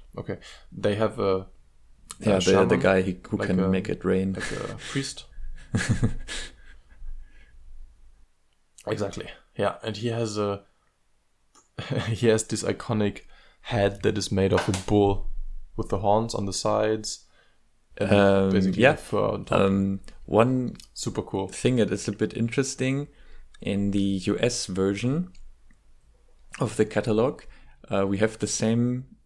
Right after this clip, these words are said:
Speaker 2: uh, the same sets, except for the big one, which, uh, is being replaced by, um, a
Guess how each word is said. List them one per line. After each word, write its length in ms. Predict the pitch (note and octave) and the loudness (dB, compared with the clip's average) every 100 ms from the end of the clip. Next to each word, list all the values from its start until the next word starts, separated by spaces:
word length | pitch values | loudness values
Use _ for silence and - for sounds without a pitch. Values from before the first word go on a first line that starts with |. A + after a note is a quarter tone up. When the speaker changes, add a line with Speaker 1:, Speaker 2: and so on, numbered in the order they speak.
| - - - - - | -20 -20 -20 -20 -12
Speaker 2:
uh, 640 | - - - - - - - | -6 -6 -4 -6 -4 -4 -6
the 160 | - A2 | -6 -8
same 460 | - A#2+ A#2 A#2 - - | -2 0 2 -2 -8 -14
sets, 540 | - - C#3 - - - | -6 2 2 0 -10 -8
except 600 | - - - - D3 - | -8 -6 -6 0 -2 -2
for 240 | - - A#2+ | -8 0 0
the 100 | A#2 | 0
big 280 | G#2 C3 - | 0 0 0
one, 540 | - G2 A#2 E3+ G#3+ - - - - | 0 2 2 0 0 -6 -14 -10 0
which, 640 | G#2+ - - - - - - | 0 0 -2 -2 -2 -2 0
uh, 160 | G2 F#2+ | 0 2
is 180 | - - | -2 -6
being 340 | - G#2+ A2 | -2 0 2
replaced 840 | G#2 G2+ - G2+ G#2 A2+ - - - | 0 -2 -4 0 0 0 -10 -12 -2
by, 540 | F#2+ F#2+ G2 G2 G2+ - - - - - - _ _ _ F#2 | 2 2 2 0 -2 -8 -20 -20 -20 -20 -20 _ _ _ -2
um, 560 | F#2+ F#2+ F#2+ F#2+ F#2 - | 0 0 0 0 -2 -2
a 220 | G2+ F#2+ | 0 0